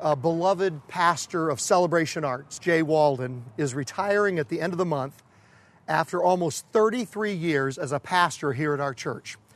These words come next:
If there was a Mount Rushmore of our church's leadership, uh, Pastor Jay's face would be on it. I personally don't think our church would have reached our hundred fiftieth anniversary,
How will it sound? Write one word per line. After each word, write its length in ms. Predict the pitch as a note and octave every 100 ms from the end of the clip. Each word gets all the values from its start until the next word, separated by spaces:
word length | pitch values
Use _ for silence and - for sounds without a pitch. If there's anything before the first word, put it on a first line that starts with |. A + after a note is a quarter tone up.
| _ _ - _
If 180 | E3 E3
there 160 | A#3+ C4+
was 140 | A3+
a 60 | F3+
Mount 400 | E3+ G3+ A3+ F3
Rushmore 580 | F#3+ F3+ - D#3+ C#3 C#3
of 80 |
our 180 | D3+ F3
church's 460 | E3+ - F#3+ - D#3
leadership, 560 | F3+ D#3+ C#3+ - C3 B2+ _ _ _ _ -
uh, 220 | C#3 C3+
Pastor 460 | - F#3 F#3+ - F#3
Jay's 420 | B2+ F3 D#3+ -
face 440 | - F3+ D#3 -
would 140 | D3+ C#3
be 140 | D3+
on 220 | C#3+ C3
it. 120 | B2 - - - - - - - F3+
I 140 | G#3
personally 640 | - - C4 - F#3 D#3
don't 220 | D3 E3+ D#3
think 200 | F3+ D#3
our 140 | E3
church 440 | - A3 E3+ -
would 120 | E3 D#3+
have 120 | C#3
reached 300 | F3+ F3+ -
our 120 | D#3
hundred 380 | D#3 F#3+ F#3+ E3
fiftieth 400 | G3 E3 G3 E3+
anniversary, 760 | F3+ F3+ E3 E3 - D#3 C#3+